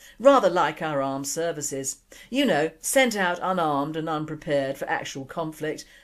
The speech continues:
and when they do have to kill or maim someone, they're brought up short. We in the U K are totally unprepared for a soldier or a police person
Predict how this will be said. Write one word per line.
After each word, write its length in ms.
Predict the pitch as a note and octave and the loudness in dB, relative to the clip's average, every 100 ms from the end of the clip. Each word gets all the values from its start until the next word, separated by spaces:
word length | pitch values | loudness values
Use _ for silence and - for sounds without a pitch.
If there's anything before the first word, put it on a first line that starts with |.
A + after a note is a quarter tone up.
| - | -4
and 120 | A3 | 6
when 160 | B3 | 6
they 160 | A#3 A#3 | 8 4
do 240 | A3+ B3 | 2 0
have 240 | G3+ E3 - | 0 -2 -4
to 80 | E3 | -14
kill 320 | - D#3+ D#3+ | -2 0 0
or 160 | C#3 | -2
maim 380 | D3+ D#3+ D3 D3+ | -2 -4 -4 -4
someone, 540 | D3+ C#3 C#3+ D3 D3+ D3+ - | -6 -6 -6 -6 -6 -10 -2
they're 180 | A3+ A3 | 0 0
brought 360 | D3 B2 - | -2 -6 -8
up 160 | B2 - | -10 -10
short. 520 | - E3+ D3 B2 - _ _ _ _ - - - | -10 -6 -6 -6 -10 _ _ _ _ -20 -20 -8
We 300 | A#3+ D#4 B3+ | 4 6 8
in 80 | A#3+ | 6
the 100 | G#3 | 4
U 200 | G3 F3+ | 2 0
K 300 | - D3+ D3+ | 0 -2 0
are 160 | G3+ G3+ | -2 -2
totally 460 | - C4+ C4 A3+ | 6 6 6 -4
unprepared 720 | - A3+ G#3+ - C4 D#3 B2+ | -4 -4 -8 -6 -2 0 -2
for 100 | - | -4
a 60 | D3+ | -6
soldier 480 | - E3 C3+ C3+ D3+ | -2 -2 -2 -4 -4
or 200 | D3+ C#3 | -2 -2
a 40 | |
police 280 | C#3 A#2+ - | -4 -10 -10
person 540 | - B2+ B2 B2+ C#3 | -6 -6 -4 -8 -10